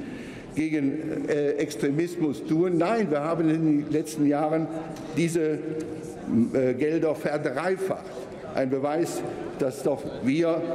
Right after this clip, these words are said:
die Dinge richtig erkannt haben und auch bekämpfen. Und auch Ihr Vorwurf einer übereilten Verfassungsänderung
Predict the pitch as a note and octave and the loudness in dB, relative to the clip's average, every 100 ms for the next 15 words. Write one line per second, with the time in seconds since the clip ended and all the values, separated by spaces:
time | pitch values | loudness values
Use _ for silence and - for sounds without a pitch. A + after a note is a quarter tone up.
0 | E3+ C#3 D3+ C#3+ D3+ D3+ D3 D3 C3+ - | 0 2 2 2 2 2 2 2 0 0
1 | D#3 C3+ B2+ - C3 C3+ C#3+ C#3 C3+ - | 0 0 -2 -2 -4 -4 -2 -2 0 2
2 | C#3 - A2+ A2 - - - A#2+ - A2 | 2 2 0 0 -4 -8 -4 -2 -2 -2
3 | - F#2+ - G3+ A#3+ - - - - - | -4 -4 0 0 0 0 -2 -4 -6 -8
4 | - - - - - - - - - - | -10 -12 -12 -12 -12 -12 -14 -14 -6 0
5 | E3+ F3+ F3+ F3 F3+ F#3 F#3 F#3+ F#3 F3+ | 2 2 0 2 4 6 6 6 6 4
6 | - - - - - D#3 D#3+ D#3 D#3+ D#3 | -2 -4 -6 -8 -4 0 4 4 4 2
7 | D#3 D#3 F3 F#3 E3 D#3+ C#3 F3+ F#3 G3 | 2 2 2 2 0 0 -2 -2 0 0
8 | F3 D#3 F3+ D#3+ E3 D#3+ | 2 2 2 4 4 2